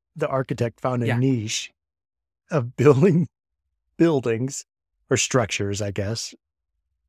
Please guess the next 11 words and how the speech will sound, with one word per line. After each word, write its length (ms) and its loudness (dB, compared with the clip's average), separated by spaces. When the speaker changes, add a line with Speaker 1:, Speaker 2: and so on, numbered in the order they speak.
Speaker 1:
to 100 2
look 200 0
like 240 2
elephants. 560 0
Speaker 2:
Yeah. 180 -4
Speaker 1:
And 200 0
that's 200 -4
what 160 -2
my 240 -2
ancestors 720 2
saw 680 -4